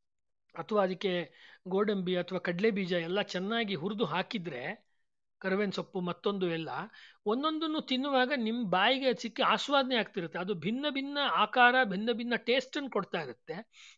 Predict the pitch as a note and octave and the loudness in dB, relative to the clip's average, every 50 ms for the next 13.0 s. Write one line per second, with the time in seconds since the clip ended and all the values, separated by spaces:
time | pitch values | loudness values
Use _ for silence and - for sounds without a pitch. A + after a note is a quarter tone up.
0 | _ _ F#3 G#3 - _ - D#4+ - - B3+ C4 C4+ C4+ C4 B3 A3+ G3 A#3 A#3+ | _ _ -10 -10 -10 _ -8 -6 -4 -4 -4 -4 -2 -2 -2 -2 -2 -4 -2 -2
1 | B3 D4+ D#4 - _ _ _ _ _ _ - - F3 G3 A#3+ A#3+ B3 G#3 G#3+ G3+ | -2 -2 -4 -8 _ _ _ _ _ _ -10 -4 0 2 2 2 2 2 2 0
2 | G3+ - - B3 A3+ G#3+ A3 G#3+ G#3+ G#3+ F#3+ F#3+ F#3+ - - C4+ B3 G#3 A3 C#4+ | 0 0 0 0 0 0 -2 -4 -4 -4 -4 -4 -6 -6 -4 -4 -4 -4 -4 -4
3 | F3+ F3 G#3 G#3 - - A3 G#3 F#3 E3 - - C#3+ C3 - - A#2 - - C4+ | -4 -4 -4 -6 -6 -6 -4 -2 -2 -4 -6 -10 -14 -14 -14 -16 -14 -10 -6 -4
4 | D#4+ D4+ G#3+ F3+ D3 C3 D3+ G3+ - _ _ - - - - _ _ C#3+ C#3 D3+ | -4 -2 -2 -4 -4 -6 -8 -10 -12 _ _ -20 -20 -20 -20 _ _ -16 -8 -2
5 | F#3 A3+ C#4 D4+ - - C#4+ D4 D4+ D4 C#4+ C#4 C4+ C#4 C4+ C4 C4 B3+ B3+ B3 | 0 2 2 2 2 0 0 2 2 0 0 -2 -4 -6 -6 -4 -2 -2 -2 -2
6 | B3 - - - _ _ _ _ - - A#3 A#3+ A3+ G#3 F#3+ G#3 A#3+ A#3 A3 G3 | -2 -6 -12 -20 _ _ _ _ -10 -8 -2 2 4 6 6 6 6 6 4 0
7 | F#3+ E3+ - E3 E3+ F#3 - - B3+ A#3 E3 E3+ G3 F#3+ F3 D#3+ D3 C3+ - - | -4 -4 -6 -6 -8 -6 -6 -2 0 0 2 2 0 0 -2 -4 -6 -10 -12 -16
8 | - - _ _ - - - _ _ _ F3 F#3+ G#3 E4 D#4 - - A#3+ A3 F#3+ | -16 -16 _ _ -20 -20 -20 _ _ _ -6 -4 -4 -4 -6 -6 -6 -6 -4 -2
9 | F3+ F3+ F#3+ A3 B3 C4+ C#4+ D4 D4+ D4 D#4 E4 D#4+ D4 B3 G#3+ E3 G3 G3+ G#3+ | -2 -2 -2 -2 -2 -2 -2 -2 -4 -4 -6 -6 -4 -4 -4 -2 0 0 0 0
10 | G#3 - - - G3 G3 G3+ G3+ - D#3 D#3 - _ _ C3+ B2+ B2+ - C3+ D#3 | -2 -4 -4 0 0 2 2 2 0 -4 -8 -12 _ _ -10 -10 -8 -10 -8 -4
11 | F3+ G3 F#3 - D#3 D3 C#3+ - - D#3+ C#3+ - D3+ C#3 C#3 D3 G#3 A3+ D#3+ D#3 | -4 -4 -4 -6 -12 -16 -18 -18 -20 -20 -20 -14 -12 -12 -10 -10 -10 -10 -10 -10
12 | D#3 D3 C#3+ - _ - - - _ _ _ _ _ _ _ _ _ _ _ | -12 -12 -14 -16 _ -20 -20 -20 _ _ _ _ _ _ _ _ _ _ _